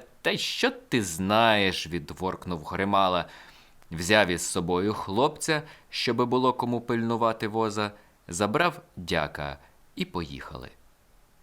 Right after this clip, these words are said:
В магістратській салі міста, де відбувалося віче, повно селян з різних сторін. Сидять собі, як пани на кріслах, і слухають науки.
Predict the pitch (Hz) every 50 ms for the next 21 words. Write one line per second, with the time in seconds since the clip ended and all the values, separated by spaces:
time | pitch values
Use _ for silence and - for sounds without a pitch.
0 | _ _ _ _ - _ _ _ _ _ _ _ - - _ _ _ _ _ _
1 | - _ - - _ _ _ _ - - - - - - 98 101 92 107 107 104
2 | 107 104 - - - 127 127 127 123 - - - - 117 110 110 110 - - -
3 | - - - - 110 104 98 101 98 104 117 139 139 - - - - 101 90 82
4 | - - - - - - 90 107 101 104 95 90 92 104 95 104 98 95 95 90
5 | - - 95 87 95 123 127 - - 123 113 107 - - - - - _ _ _
6 | - 147 151 160 160 151 143 135 - - 113 107 107 113 113 117 113 95 92 95
7 | 98 98 90 90 95 92 85 - - - - 90 85 78 71 67 62 - _ _
8 | _ _ _ _ - - - - - _ _ _ _ _ - - - - 98 92
9 | 85 117 127 135 135 120 - - - 120 113 123 117 110 104 - - - - _
10 | - _ - 98 95 98 98 101 98 92 90 85 78 76 76 76 - - 76 76
11 | - - 87 85 78 73 73 - - - - - - - 190 196 - - 139 135
12 | 127 - - 98 104 104 95 76 60 57 - - -